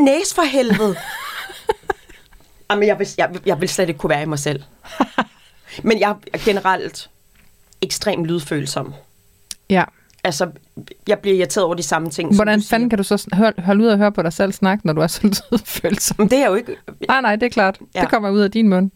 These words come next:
Speaker 1: Ja, præcis. Nå, men jeg er ikke, jeg er ikke lyd over, lydfølsom over for folk, der taler. Men, men mere sådan noget, øh, min ekskæreste, han havde altid, han gik, gik mest sådan i sådan nogle løse bukser, ikke?
Speaker 2: Mm.
Speaker 1: Og han havde altid sine nøgler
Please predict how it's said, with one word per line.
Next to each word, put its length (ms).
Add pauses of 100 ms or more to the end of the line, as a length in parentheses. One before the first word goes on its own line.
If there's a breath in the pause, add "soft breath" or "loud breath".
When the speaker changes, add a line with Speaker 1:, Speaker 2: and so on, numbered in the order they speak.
Speaker 1:
Ja, 60
præcis. 420
Nå, 60
men 120
jeg 100
er 40
ikke, 240
jeg 140
er 40
ikke 300
lyd 180
over, 220 (200)
lydfølsom 760
over 200
for 120
folk, 240
der 60
taler. 400 (680 soft breath)
Men, 340
men 140
mere 180
sådan 240
noget, 280
øh, 240 (400 loud breath)
min 180
ekskæreste, 500
han 260
havde 300
altid, 460
han 160
gik, 160 (120)
gik 180 (1000)
mest 260
sådan 140
i 40
sådan 140
nogle 140
løse 280
bukser, 320
ikke? 120 (100)
Speaker 2:
Mm. 340 (240 loud breath)
Speaker 1:
Og 60
han 120
havde 140
altid 280
sine 240
nøgler 380